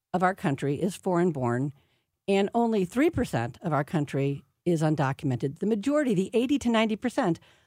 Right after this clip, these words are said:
of people that are foreign in this com-, in this country are work authorized and here legally, and those are ones that we need to work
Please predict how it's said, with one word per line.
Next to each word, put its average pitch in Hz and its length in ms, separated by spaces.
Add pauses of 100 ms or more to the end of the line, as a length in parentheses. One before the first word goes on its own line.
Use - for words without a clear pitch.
(340)
of 208 140
people 233 260
that 226 100
are 226 60
foreign 196 280
in 214 80
this 226 160
com-, - 200
in 196 140
this 175 140
country 170 600 (400)
are 262 220
work 254 220
authorized 196 460
and 180 60
here 180 140
legally, 170 480
and 180 180
those 202 280
are 226 80
ones 156 420
that 160 160
we 175 160
need 160 380
to 214 160
work 139 260